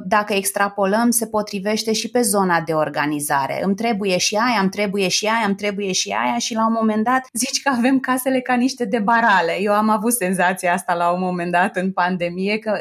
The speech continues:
o să-mi cadă toate lucrurile în cap. Și mă întreb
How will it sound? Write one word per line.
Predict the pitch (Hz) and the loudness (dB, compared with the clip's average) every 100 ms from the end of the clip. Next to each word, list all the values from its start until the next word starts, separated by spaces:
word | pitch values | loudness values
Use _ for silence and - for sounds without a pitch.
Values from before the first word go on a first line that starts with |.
| 98 - | -2 -4
o | |
să-mi | 202 202 | -4 0
cadă | 233 226 220 | 0 0 0
toate | 233 214 | 0 0
lucrurile | 208 214 214 208 190 | 0 -2 -2 0 0
în | 185 | 0
cap. | 175 175 160 - _ | -2 -2 -2 -4 _
Și | - - 254 247 247 247 - - _ | -4 -4 -2 0 0 -2 -6 -14 _
mă | 254 269 | 2 4
întreb | 262 269 254 277 | 2 2 0 0